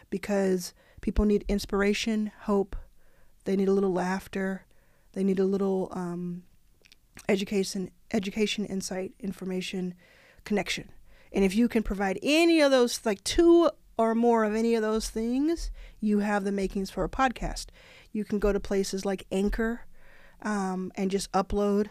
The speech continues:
Uh, that's what I use. You just go to Anchor, make a audio on your phone, or, uh, get, like, some equipment if you want, if you wanna go that far, or your phone will do the trick, or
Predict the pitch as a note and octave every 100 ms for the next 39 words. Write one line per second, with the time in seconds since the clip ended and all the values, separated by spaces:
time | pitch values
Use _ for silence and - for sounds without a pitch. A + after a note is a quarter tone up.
0 | - - G3 F3 F3 F#3+ G#3+ G3+ G#3 G3
1 | F#3 F#3+ - G3 F#3 - G#3 G3+ - -
2 | G#3 G#3+ A3+ G#3 - - - - _ _
3 | A3+ G3+ G3+ F#3+ - - G3 G#3+ A3 G#3
4 | G#3 F#3+ F3+ F3 - - C4 C4 B3+ B3
5 | A#3+ A#3+ - F#3+ F3 F3+ E3 E3+ F3 G3
6 | F3+ E3+ - - - D#3 - C#4 B3+ A#3+
7 | B3 A#3 A#3 A3+ A3 G#3+ G3+ G3+ G#3 G3
8 | - A3 G#3 G#3 G#3 - - - G#3 G3
9 | F#3+ - C#4 D4 C4+ C4 A#3 C#4 B3+ -
10 | D#4 C4+ - C4